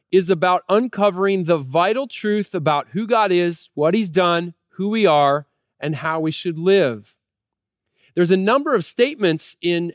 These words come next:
John's gospel that highlight the importance of both the Word of God and the Spirit of God in helping a disciple discover truth. This is such a key aspect of what it means to be a disciple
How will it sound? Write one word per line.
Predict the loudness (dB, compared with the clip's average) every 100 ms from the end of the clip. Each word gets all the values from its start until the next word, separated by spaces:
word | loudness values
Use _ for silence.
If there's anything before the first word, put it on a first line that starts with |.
| -6
John's | -2 0 0 0
gospel | 0 0 -2 -2
that | -2 -2
highlight | -4 -4 -2 -2 -2
the | -2
importance | -4 0 2 2 0 -6
of | -4 -4 0
both | 0 0
the | -4
Word | -2 2 2
of | 2
God | 0 2 2 0 -4 _ _ -4
and | 0 0
the | 0
Spirit | -4 -6 -4 0 2
of | 2
God | 2 2 0 -4 _ -8
in | -6
helping | -4 -2 -2 -4 -6 -4
a | -4
disciple | -2 -2 -2 0 2 0 2 2 0 _ _ -4
discover | 0 2 0 -4 0 2 2 2 2 0 -4 _ _ _
truth. | -8 0 2 2 0 -12 -20 _ _
This | -4 -4
is | -2
such | 0 0 0
a | -4
key | -4 -6 -4 -4 -6
aspect | -6 -4 -4 -2 0 0 -4
of |
what | 0 0
it | 0
means | -2 -4 -2
to | -4
be | -2 -2
a |
disciple | -2 -4 -4 -2 -2 -2 0 0 0